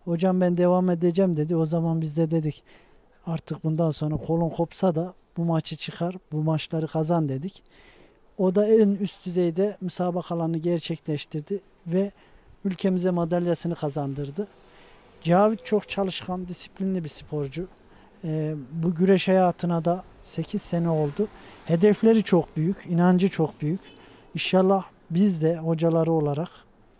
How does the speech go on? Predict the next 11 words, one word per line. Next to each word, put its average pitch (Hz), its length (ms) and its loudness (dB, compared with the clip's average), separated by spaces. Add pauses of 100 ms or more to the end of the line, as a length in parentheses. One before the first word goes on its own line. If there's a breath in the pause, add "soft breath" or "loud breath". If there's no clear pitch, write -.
(460 soft breath)
onu 170 200 -2
iki 170 240 -6
bin 180 100 0
yirmi, 165 340 -2
iki 170 320 -6
bin 165 180 -4
yirmi 160 240 -2
dört 185 200 0
olimpiyatlarına 156 800 -4
hazırlamak 151 600 -2
düşüncesindeyiz. 139 960 -8